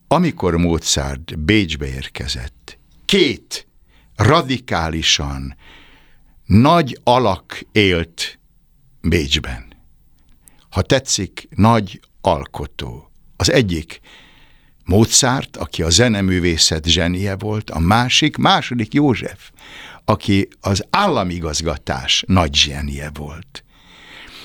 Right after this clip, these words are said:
Ö, majd évtizednyi, ö, uralkodása alatt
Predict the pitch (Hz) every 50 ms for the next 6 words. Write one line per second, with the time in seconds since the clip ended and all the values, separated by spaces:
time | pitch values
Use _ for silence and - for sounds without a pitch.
0 | - - - - - - - _ _ _ _ _ - 98 95 92 90 85 82 80
1 | 78 78 76 73 71 69 78 82 - - - - - - - - - - _ _
2 | _ _ - - - _ _ _ _ - - - - - - - - 110 123 143
3 | 135 95 98 - 147 135 127 - - - 90 76 90 82 76 - 82 76 71 69
4 | 71 73 - - - 78 76 76 78 76 76 78 - 78 78 78 80 80 82 -
5 | 123 117 110 92 82 - - 85 73 71 69 - - - - 71 80 90 98 123
6 | 139 135 - - _ - -